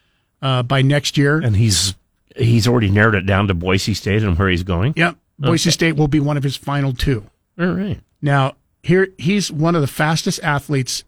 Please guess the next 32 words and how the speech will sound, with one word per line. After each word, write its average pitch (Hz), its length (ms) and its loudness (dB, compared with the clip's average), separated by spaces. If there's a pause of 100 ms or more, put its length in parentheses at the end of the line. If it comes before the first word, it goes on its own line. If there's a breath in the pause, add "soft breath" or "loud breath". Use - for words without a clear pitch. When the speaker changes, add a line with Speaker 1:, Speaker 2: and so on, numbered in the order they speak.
Speaker 1:
It, 156 180 -2
it's 165 160 0
amazing 175 480 2
to 151 160 0
me 135 280 0 (640 soft breath)
that 139 120 -2
maybe 165 300 2
he 151 100 2
doesn't 143 480 0
consider, 175 380 0
he's 143 180 2
not 180 220 0
considering 165 500 0
it 139 140 0
as 135 180 0
of 123 120 -2
yet, 156 220 -2
but 139 220 -4
track, 160 380 -2
get 269 200 -6
this, 170 360 0 (360 loud breath)
he's 165 200 2
six-foot-three, 226 800 0
a 139 120 0
hundred 180 340 2
and 170 100 2
ninety 156 240 2
pounds. 139 360 -4
He's 127 120 0
a 135 40 0
wide 143 360 0
receiver. 147 440 0